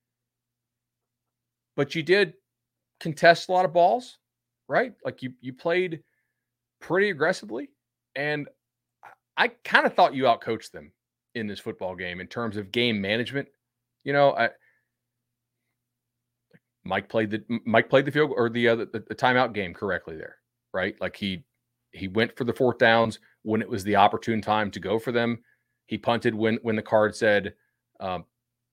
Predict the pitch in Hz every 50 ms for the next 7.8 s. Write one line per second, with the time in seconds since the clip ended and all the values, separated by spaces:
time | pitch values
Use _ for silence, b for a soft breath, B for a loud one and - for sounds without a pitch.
0 | _ _ _ _ - 113 110 101 95 - 120 110 98 - - 90 - - - 104
1 | 87 - _ _ _ _ - 120 113 120 151 196 160 - - - _ _ _ _
2 | _ _ _ _ _ _ _ _ _ _ _ _ _ _ _ _ _ _ _ _
3 | _ _ _ _ - 101 98 127 139 180 190 - _ _ - - 156 143 143 143
4 | - - 131 120 107 - - - - - _ _ _ _ _ _ _ _ _ _
5 | _ _ _ _ _ _ _ _ _ _ _ _ _ _ _ - - - 117 113
6 | 113 - _ _ _ _ _ _ _ _ _ _ - - 131 156 165 147 - -
7 | 160 156 160 151 135 123 123 123 117 107 113 127 139 143 120 127